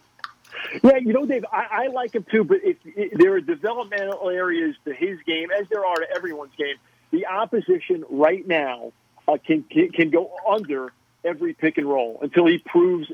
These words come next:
that he can shoot the three-pointer. Now, I know he had a big game, uh, in their win the other night over Charlotte. I, I get it. Uh, but I, I do think that, uh, you have to explore all options and, and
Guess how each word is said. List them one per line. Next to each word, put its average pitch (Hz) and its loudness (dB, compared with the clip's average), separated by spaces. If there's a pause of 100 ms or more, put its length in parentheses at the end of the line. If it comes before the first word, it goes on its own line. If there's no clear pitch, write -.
(100)
that 151 2
he 160 -4
can - -6
shoot - -2
the - -8
three-pointer. 139 2
Now, 165 8
I 165 6
know 190 4
he 185 0
had 175 -2
a 165 -6
big 160 -2
game, 156 -6 (400)
uh, 143 6
in 147 2
their 156 6
win 151 0
the 147 2
other 143 0
night 139 -2
over 135 -4
Charlotte. 127 0
I, 139 -2 (120)
I 156 -2
get 143 0
it. 127 -10 (460)
Uh, 143 6 (120)
but 165 2
I, 180 -4
I 175 0
do 208 0
think 175 0
that, 147 -2 (460)
uh, 139 0 (760)
you 180 6
have 208 0
to 220 2
explore 190 0
all 180 0
options 170 -4
and, 147 -2
and 143 -6